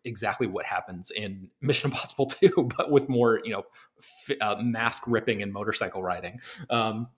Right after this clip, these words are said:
so I just thought it was an interesting thing to sort of go back to the source text almost and, and see, oh, this is the, the template for, you know, a, a big action movie in the early two thousands or whatever. So, um, that was interesting, but yeah, I would definitely recommend this movie. It's very solid, but just, like, you know, maybe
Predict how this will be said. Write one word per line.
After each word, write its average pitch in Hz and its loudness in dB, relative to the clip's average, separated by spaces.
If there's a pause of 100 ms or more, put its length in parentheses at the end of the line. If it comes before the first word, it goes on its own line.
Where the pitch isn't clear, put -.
(520)
so 147 8
I 131 6
just - 2
thought - 6
it - 4
was 117 4
an 120 -2
interesting 110 -4
thing 101 -2
to 120 -2
sort 113 -2
of 98 -6
go 104 2
back 101 4
to - 0
the 98 0
source - -2
text - -4
almost 92 -6
and, 92 -14
and 92 -10
see, 92 -8 (240)
oh, 147 10
this 120 0
is 135 -8
the, 135 -4
the 123 -4
template 123 -4 (100)
for, 92 -2
you 101 -8
know, - -6
a, 95 -4
a - -8
big 98 -2 (240)
action 95 -4
movie 92 -12
in - -12
the - -12
early - -8
two - -16
thousands - -6
or 71 -12
whatever. - -12
So, 113 0 (280)
um, 98 -4
that 113 2
was 127 -4
interesting, 101 -6
but 101 -6 (100)
yeah, 185 6
I 127 4
would 147 0
definitely 156 4
recommend 110 2
this 104 -8
movie. 98 -4
It's - -8
very 107 0
solid, 92 0
but 82 -8
just, - -12
like, - -4 (260)
you - -10
know, 82 -8
maybe 101 -10